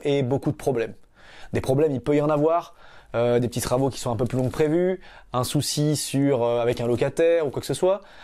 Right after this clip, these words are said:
mais ce sont des, des, des problèmes qui vont être temporaires, qui vont arriver de temps en temps et, et qui vont pas m'empêcher de dormir.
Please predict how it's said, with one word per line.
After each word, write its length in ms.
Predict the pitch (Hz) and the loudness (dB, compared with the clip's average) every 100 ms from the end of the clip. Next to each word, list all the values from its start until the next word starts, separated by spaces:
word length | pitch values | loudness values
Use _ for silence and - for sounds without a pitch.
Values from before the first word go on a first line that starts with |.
| - - | -18 -4
mais 80 | 135 | -4
ce 100 | - | 0
sont 120 | 160 | 2
des, 220 | 156 160 147 | 2 0 -4
des, 480 | 131 139 139 135 135 - _ | -2 0 2 0 -4 -14 _
des 100 | 135 | -4
problèmes 480 | 135 151 156 180 196 | -2 0 2 2 0
qui 480 | 156 165 175 180 - - - - _ - | -2 0 0 0 -4 -16 -20 -20 _ -2
vont 120 | 127 | -2
être 280 | 143 - - | -2 -6 -4
temporaires, 640 | 165 151 165 151 113 - - - | -2 0 2 2 -2 -14 -20 -8
qui 160 | 127 | -2
vont 120 | 131 | 0
arriver 300 | 139 139 151 | 2 2 0
de 180 | 151 160 | 2 0
temps 260 | 151 156 147 | 2 2 2
en 100 | 147 | 0
temps 320 | 165 170 185 - - - - - | 0 -2 -6 -18 -20 -20 -20 -2
et, 440 | 139 143 147 - _ | 2 2 2 -2 _
et 60 | 117 | -10
qui 120 | - | -4
vont 140 | 127 113 | -2 0
pas 100 | 139 | 0
m'empêcher 360 | 123 107 113 | 0 -4 -2
de 60 | 110 | 0
dormir. 420 | 113 123 107 | 0 0 -4